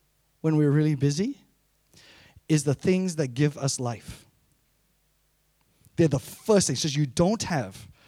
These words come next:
if you're too busy, time to pray for a very long time. You actually don't have a lot of time,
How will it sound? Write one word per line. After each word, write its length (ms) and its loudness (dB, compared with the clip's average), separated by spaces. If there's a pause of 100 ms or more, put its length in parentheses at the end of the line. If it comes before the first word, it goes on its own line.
(340)
if 100 -2
you're 80 4
too 160 -2
busy, 420 2 (600)
time 180 0
to 120 -2
pray 360 -4 (560)
for 140 0
a 20 0
very 180 0
long 220 -6
time. 240 -14 (680)
You 80 6
actually 240 2
don't 180 4
have 160 4
a 60 0
lot 180 2
of 80 -6
time, 380 -2